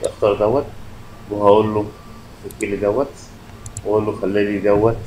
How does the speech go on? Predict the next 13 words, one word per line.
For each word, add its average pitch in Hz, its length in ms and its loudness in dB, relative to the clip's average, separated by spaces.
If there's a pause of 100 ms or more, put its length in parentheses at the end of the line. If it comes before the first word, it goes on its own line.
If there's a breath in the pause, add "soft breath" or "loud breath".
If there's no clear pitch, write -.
(640)
اللي 98 180 -6
هو 101 200 4
كيرتن 104 300 -2
وول 101 180 2
وان. 113 280 2 (1120)
طيب 95 180 -2
وبعد 95 200 4
كده 101 300 -2
هاجي 101 260 -2
هنا 123 140 -2 (960)
اقول 101 140 0
له 104 60 2
دوت 104 320 4